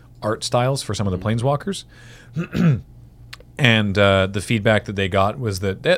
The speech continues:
Speaker 1: they were a lot. <laughs> Like, it, it was, you were really bashing your head against those sometimes. And so this time,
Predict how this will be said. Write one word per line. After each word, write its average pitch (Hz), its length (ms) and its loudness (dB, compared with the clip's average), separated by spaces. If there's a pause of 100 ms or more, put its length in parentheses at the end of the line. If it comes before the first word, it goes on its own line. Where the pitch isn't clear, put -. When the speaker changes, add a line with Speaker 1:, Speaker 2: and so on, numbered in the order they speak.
Speaker 1:
they 139 200 2
were 139 140 2
a 92 60 2
lot. 92 440 2 (420)
<laughs> - 260 -4
Like, 131 300 0
it, 120 220 0
it 135 280 -2
was, 110 240 -2
you 117 120 0
were 101 220 -2
really 107 360 2 (640)
bashing 120 300 2
your 98 120 -2
head 110 120 0
against 92 320 -2
those 87 220 0
sometimes. 90 580 -2 (440)
And 98 240 -2
so 98 480 4 (340)
this 143 240 2
time, 117 440 2